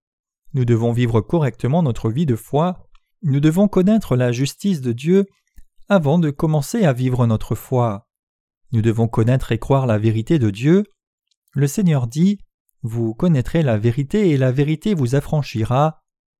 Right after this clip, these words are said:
Jean huit, verset trente-deux. L'évangile de l'eau et de l'esprit est la vérité. L'évangile de l'eau et de l'esprit est la vérité qui vous a sauvés, vous et moi, de nos péchés.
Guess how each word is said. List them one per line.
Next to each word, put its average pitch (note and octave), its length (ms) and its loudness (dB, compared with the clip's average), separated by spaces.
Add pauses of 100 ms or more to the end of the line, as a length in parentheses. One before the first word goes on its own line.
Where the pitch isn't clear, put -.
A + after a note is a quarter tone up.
Jean C#3+ 280 -2
huit, F3 220 -2
verset C#3 300 0
trente-deux. G#2+ 640 -2 (1000)
L'évangile B2 500 2
de A2 100 2
l'eau C#3 260 4
et A2+ 60 0
de G#2+ 100 -2
l'esprit A2 420 -2
est A2 60 0
la G2 120 0
vérité. C3+ 520 2 (600)
L'évangile F#3+ 520 2
de C#3 80 4
l'eau F3+ 240 2
et D3 60 2
de B2 100 2
l'esprit D3 460 -2
est C3 60 2
la A#2 140 2
vérité D#3 460 -2
qui C#3 220 -6
vous B2 240 -2
a A#2+ 80 2
sauvés, G3 380 -2
vous D#3+ 280 -2
et C3 40 0
moi, E3+ 220 0
de F3 100 0
nos F3 120 0
péchés. F#3 580 -4